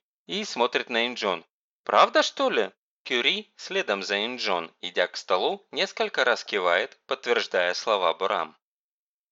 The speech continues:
«А зачем вам нужно было смотреть ее глаза?» Обращаясь к ней, спрашивает Хемин. «Они у нее изменили цвет», сообщает та. «Это у нее вчера были не линзы,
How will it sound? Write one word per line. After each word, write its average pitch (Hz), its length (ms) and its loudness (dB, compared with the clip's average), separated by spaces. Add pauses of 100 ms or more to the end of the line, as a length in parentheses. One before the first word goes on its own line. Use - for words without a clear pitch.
(160)
«А 110 120 -2
зачем 214 320 0
вам 214 240 4
нужно 214 260 0
было 185 220 0
смотреть 202 500 -4
ее 95 200 -2
глаза?» 104 460 -2 (540)
Обращаясь 92 640 0
к - 80 -20
ней, 185 160 -6
спрашивает 87 640 -2
Хемин. 90 440 -6 (760)
«Они 185 280 0
у 233 60 4
нее 123 360 2
изменили 113 440 -2
цвет», 175 480 -2 (260)
сообщает 87 640 -2
та. 78 240 -4 (540)
«Это 202 240 0
у 202 60 2
нее 202 240 2
вчера 190 320 2
были 180 220 0
не 185 180 -2
линзы, 185 420 -4